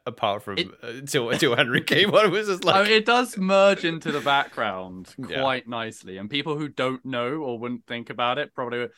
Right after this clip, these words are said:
Speaker 2: But as I say, like, I get involved in the Night Protector game,
Speaker 1: Yeah.
Speaker 2: even though I don't go for it myself. We can chat about that later. Um, but, uh, so I, I've tuned into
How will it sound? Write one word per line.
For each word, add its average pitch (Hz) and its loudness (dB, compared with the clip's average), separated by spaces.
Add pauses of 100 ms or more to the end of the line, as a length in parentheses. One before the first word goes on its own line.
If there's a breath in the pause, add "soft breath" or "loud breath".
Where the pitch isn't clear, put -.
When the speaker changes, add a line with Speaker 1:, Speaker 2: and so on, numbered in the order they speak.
(240 soft breath)
Speaker 2:
But 131 2
as 135 -2
I 143 -2 (120)
say, 123 -12
like, 127 -2
I 135 0
get 131 -4
involved 120 -4
in 110 -4
the 104 -6
Night 101 -10
Protector 110 -10
game, 98 -12
Speaker 1:
Yeah. - -10
Speaker 2:
even 110 -8
though 104 -6
I 104 -6
don't 104 -10
go 104 -8
for 101 -16
it 95 -16
myself. 95 -12
We 113 -12
can 139 -10
chat 160 0
about 104 -4
that 101 -6
later. 98 -10 (360)
Um, 98 -4 (160)
but, 101 -10
uh, 95 -10
so 101 -10
I, 92 -6 (100)
I've 92 -12
tuned 104 -8
into 92 -12